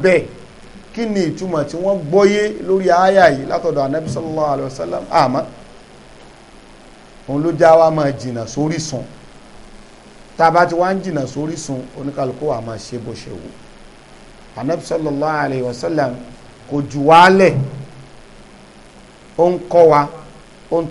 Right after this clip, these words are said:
tọpinpin wa lérí ẹ̀, ṣáà ń lò ó, ó sì ti ní ká máa wo òun gẹ́gẹ́ bí àríkọ́ṣe. Ànábì sallallahu alaihi wa, wa sallam, Ànábì ní, "Sallu kama ra'aytumuni usalli."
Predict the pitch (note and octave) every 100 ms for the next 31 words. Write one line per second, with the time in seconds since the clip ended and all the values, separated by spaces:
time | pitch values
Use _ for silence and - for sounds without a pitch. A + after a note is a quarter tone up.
0 | - C#3+ C#3+ D3 D3+ D3 D3 D#3 F3 E3+
1 | - - F3 D#3+ E3 B2+ A#2+ - - -
2 | - - - F3 D3+ C3 C3 C#3+ C#3+ C3+
3 | B2 A#2+ B2 A2+ A#2+ B2 - - - -
4 | - - - B2+ C#3 C#3 C#3 B2 G#2+ -
5 | A#2 - D#2+ - - - - - - -
6 | - - - - - - A2+ D3 D3 C3+
7 | C#3 C3 C3 C3+ C3 B2 B2 A#2 A2 -
8 | A2+ - D#3+ D3+ C#3 C3+ - - B2 A#2+
9 | - - - - - - - - - -
10 | - - A#2 C#3+ C3 B2+ C3 B2+ - -
11 | - C#3 B2+ A#2+ A2+ A2 - - - -
12 | - - B2+ A#2+ A2+ A2 A2+ G#2+ A2+ G#2
13 | G#2+ G2+ G2 F#2 F#2+ - - C#3